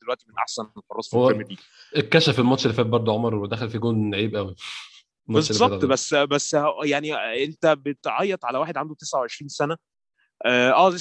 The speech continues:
Speaker 1: سنه صغير في حراسة المرمى، بس فاضل سنة في عقده ومش عايز يجدد. أنت عرضت عليه تجديد ومش عايز يجدد، مش عايز ينافس.
Speaker 2: بالظبط.
Speaker 1: خلاص، آه، ومستحيل إن أنت تثبته وتمشي لينو. أنت ما تع-، يعني هو اللي حصل مع أرسنال إن لينو مستواه قل و-،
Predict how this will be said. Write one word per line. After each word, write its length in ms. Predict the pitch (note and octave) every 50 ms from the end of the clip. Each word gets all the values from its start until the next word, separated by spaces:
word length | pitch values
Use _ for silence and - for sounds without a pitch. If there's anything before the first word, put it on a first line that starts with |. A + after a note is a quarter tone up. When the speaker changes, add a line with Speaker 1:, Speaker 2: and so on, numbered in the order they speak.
| - -
Speaker 1:
سنه 180 | - D#3+ E3 D3+
صغير 220 | B2+ B2+ D3 D3+
في 120 | D3 - B2+
حراسة 240 | C3 D3+ - -
المرمى، 300 | C3+ C3+ C#3+ D3+ D#3+ C#3
بس 240 | C3 D3+ E3+ - -
فاضل 180 | - D3 D3 C#3
سنة 200 | - - C#3+ C#3+
في 120 | - D3+
عقده 200 | - C#3+ D3 D#3+ -
ومش 260 | D3 D#3+ F3+ F3 -
عايز 220 | C3+ D#3+ F3+ D3+ A#2+
يجدد. 200 | C3 C3 A#2 -
أنت 200 | C#3+ D#3 _ A#2+
عرضت 280 | G#2 A2+ C#3 _ -
عليه 120 | G2 G#2+ A#2
تجديد 320 | - G2 _ - C#3 B2+
ومش 160 | C3 C#3 -
عايز 180 | A#2+ B2+ A#2 A2+
يجدد، 220 | G2+ A2+ A#2 B2+ B2+
مش 160 | A2+ - -
عايز 200 | A2+ A#2+ A2+ -
ينافس. 360 | F#2+ F#2 F2+ - - - - -
Speaker 2:
بالظبط. 360 | G#2 G#2 G2 G#2 G#2 G#2 -
Speaker 1:
خلاص، 400 | - C#3 E3 A3+ C4+ - - -
آه، 240 | D3+ B2+ C3+ C3+ B2+
ومستحيل 720 | B2+ C#3 C#3+ D3+ D#3+ F3 E3 D#3 D3+ - - C3 - G#3+ A3+
إن 120 | A3 F#3
أنت 180 | F3+ G3+ - -
تثبته 460 | E3 - - C3 A#2 B2+ F3+ - - D3
وتمشي 380 | C3 _ - D#3 C#3+ - -
لينو. 240 | A#2 C#3+ C#3 G#2+ F#2 - - E2+ G2+
أنت 140 | A#2 _ -
ما 100 | A#2+ A#2+
تع-، 240 | - - A#2 A2 - - - - -
يعني 220 | - A2 A2+ A2+ C3
هو 140 | D#3 F3 D#3+
اللي 120 | C#3 B2+
حصل 260 | - D#3+ F3 - E3 C#3+
مع 180 | B2 A2 G#2 F#2+
أرسنال 340 | E3 E3 - - D3 C#3+ -
إن 100 | A2+ A2 A2
لينو 220 | A2+ D3 E3+ E3+ D#3
مستواه 320 | C3 A#2+ - - B2+ D#3
قل 200 | - D#3+ F3 F3 _ _ _ _ _ _ _ _ _
و-، 100 | A2 A2+